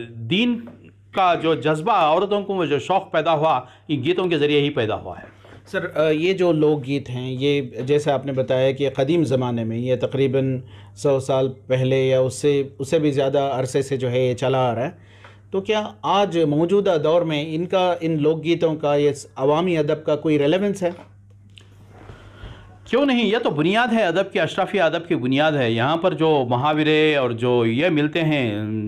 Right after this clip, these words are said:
Speaker 1: ज-, ये अदब की जड़ें हैं, हम अपने जड़ों को नहीं भूलना चाहिए। यहाँ पर काफ़ी अल्फाज ऐसे हैं जो मतरूक हो चुके हैं और यहाँ काफ़ी ऐसी रिवायतें मिलती हैं जो आज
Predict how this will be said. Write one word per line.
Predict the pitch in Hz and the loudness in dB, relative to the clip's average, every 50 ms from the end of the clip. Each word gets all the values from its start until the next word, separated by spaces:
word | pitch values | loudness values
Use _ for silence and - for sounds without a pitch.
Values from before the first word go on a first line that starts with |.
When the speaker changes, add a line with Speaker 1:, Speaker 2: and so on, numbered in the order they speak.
| 104 | -2
Speaker 1:
ज-, | 117 117 117 110 113 110 104 107 104 104 107 104 104 110 107 104 110 110 117 117 110 107 110 110 107 117 117 117 - - - - - - - - - - - - 107 104 143 | 0 0 0 0 0 -2 -2 -4 -4 -6 -6 -6 -6 -6 -6 -6 -6 -6 -6 -6 -6 -6 -6 -8 -8 -8 -10 -12 -14 -20 -20 -20 -20 -20 -20 -20 -20 -20 -18 -14 -8 -2 0
ये | 139 151 190 | 0 2 2
अदब | 196 156 147 151 226 233 - | 2 0 0 -2 -2 -4 -2
की | - 226 | -2 -2
जड़ें | 135 123 143 151 208 220 | 0 0 0 2 2 0
हैं, | 180 127 90 - - - _ _ _ _ _ _ - - - - - - - - - | 0 -2 -4 -10 -14 -20 _ _ _ _ _ _ -20 -20 -20 -20 -20 -20 -14 -6 0
हम | - 135 | 2 2
अपने | 135 131 - 190 170 | 2 2 0 0 0
जड़ों | 131 139 143 165 180 | 0 0 0 0 0
को | 185 190 | 0 0
नहीं | 165 156 151 | 2 2 2
भूलना | 120 123 123 120 113 | 2 0 0 0 -2
चाहिए। | 101 - 95 92 90 92 92 - - - - - - - - - - - - _ - | -2 -6 -8 -10 -12 -14 -18 -18 -18 -16 -14 -14 -14 -14 -16 -18 -20 -20 -20 _ -4
यहाँ | 135 135 143 156 175 | 0 0 2 2 0
पर | 175 185 180 175 170 156 151 | 0 0 2 2 4 2 2
काफ़ी | 147 - 156 165 175 - 202 180 | 0 0 0 0 0 2 2 2
अल्फाज | 160 151 156 156 185 175 165 151 | 2 2 0 0 0 0 2 2
ऐसे | 147 165 160 185 | 0 0 0 0
हैं | 180 175 185 170 | 0 0 0 0
जो | 160 151 | 0 0
मतरूक | 139 139 - 160 180 185 - | 0 -2 0 0 0 0 0
हो | 147 139 | 0 -4
चुके | - - 107 - 98 | -4 -6 -8 -8 -8
हैं | 90 90 90 - - _ _ _ - - _ _ _ - - - - - | -10 -10 -14 -20 -20 _ _ _ -20 -20 _ _ _ -20 -20 -20 -10 -2
और | - 147 156 156 151 | 0 2 2 2 2
यहाँ | 143 131 131 127 131 127 131 143 151 156 147 | 0 0 -2 -4 -2 -2 0 0 2 0 0
काफ़ी | 139 - 127 123 127 - 208 | 0 0 0 0 0 0 0
ऐसी | 170 165 175 165 190 | 0 0 0 0 0
रिवायतें | 160 143 139 147 156 165 - - 190 | 0 2 2 2 2 0 0 0 0
मिलती | 185 170 170 170 170 185 | 0 0 -2 -2 -2 0
हैं | 180 185 202 190 | 0 0 0 2
जो | 180 185 180 | 2 2 4
आज | 175 160 151 147 160 170 151 156 - | 4 4 2 2 0 0 -2 -6 -14